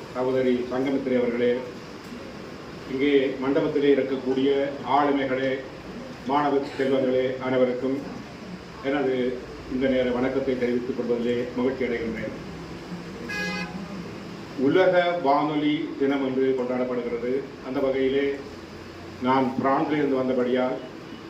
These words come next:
ஐரோப்பாவிலே எமது வானொலி எப்படியாக ஆரம்பிக்கப்பட்டது என்கின்ற விடயத்தை கூறுவது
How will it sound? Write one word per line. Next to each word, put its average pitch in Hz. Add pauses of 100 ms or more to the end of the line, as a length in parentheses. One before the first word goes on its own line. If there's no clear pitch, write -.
(160)
ஐரோப்பாவிலே 156
எமது 135
வானொலி 143 (1080)
எப்படியாக 147 (100)
ஆரம்பிக்கப்பட்டது 131
என்கின்ற 127
விடயத்தை 135 (260)
கூறுவது 135